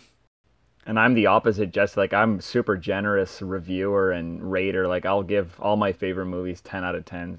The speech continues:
It's, to me, it's, can I throw it on at any time of the day? Any,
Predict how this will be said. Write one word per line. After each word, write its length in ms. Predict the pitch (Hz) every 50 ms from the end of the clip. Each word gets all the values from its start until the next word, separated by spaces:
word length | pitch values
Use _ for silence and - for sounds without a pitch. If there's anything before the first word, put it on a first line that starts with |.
| _
It's, 220 | - 113 110 - - -
to 100 | - 131
me, 140 | 131 135 147
it's, 180 | 139 - -
can 180 | - - - 120
I 100 | 123 120
throw 320 | 113 - - - 127 131
it 60 | 131 123
on 160 | 127 127 123
at 140 | 117 107 -
any 240 | - 113 120 123 110
time 280 | - - 110 110 110
of 60 | 113 101
the 100 | 107 87
day? 260 | - 104 98 101 104
Any, 360 | 104 107 113 110 98 90 95